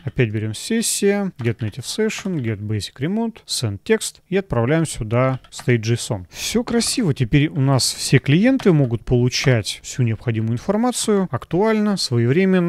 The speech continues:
с щадящим фреймрейтом. Чтобы легче было читать, давайте здесь оставим, допустим, хотя бы два раза в секунду, пускай у нас отправляется это всё, чтобы можно было успевать отслеживать, что происходит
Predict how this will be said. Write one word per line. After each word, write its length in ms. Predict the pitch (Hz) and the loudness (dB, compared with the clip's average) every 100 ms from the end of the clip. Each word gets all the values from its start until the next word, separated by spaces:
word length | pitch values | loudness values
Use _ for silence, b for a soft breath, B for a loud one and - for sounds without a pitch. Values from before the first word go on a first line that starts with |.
| 170 160 | 0 -4
с 100 | - | -6
щадящим 680 | - - 120 135 135 - 135 | -4 -2 0 0 0 2 2
фреймрейтом. 680 | - 110 110 104 95 - 85 - | 2 -2 -2 -2 -6 -8 -14 -10
Чтобы 300 | - 175 151 | 2 6 8
легче 240 | 143 - | 6 4
было 180 | 117 113 | 0 0
читать, 300 | - - 117 | -2 0 0
давайте 360 | 110 110 - 110 | 0 -2 -2 -4
здесь 260 | 107 107 | -2 -2
оставим, 360 | 104 - 117 101 | -4 -2 0 0
допустим, 640 | 98 92 104 - 101 92 - | -4 -8 -10 -10 -10 -10 -2
хотя 240 | - - | 2 2
бы 100 | 110 | 2
два 220 | 110 202 | 4 4
раза 180 | 220 185 | 6 4
в 40 | 180 | 0
секунду, 360 | 202 196 175 | -2 -2 -2
пускай 320 | 160 156 165 | -2 -4 -4
у 40 | 151 | -4
нас 200 | 143 - | -4 -6
отправляется 680 | - 120 120 127 117 - 117 | -8 -6 0 0 0 -4 -14
это 100 | 110 | -14
всё, 360 | - - 107 - | -12 -8 -8 -8
чтобы 300 | - 139 117 | -6 -4 0
можно 260 | 135 147 | 0 0
было 380 | 120 117 123 110 | 0 0 -2 -4
успевать 560 | - - 123 113 143 - | -8 -6 -2 -2 -2 -6
отслеживать, 600 | - - 135 120 101 92 | -10 -2 2 2 2 -6
что 180 | - 143 | -4 -2
происходит 720 | 147 113 - 127 113 120 - | 0 0 0 -2 0 -2 -6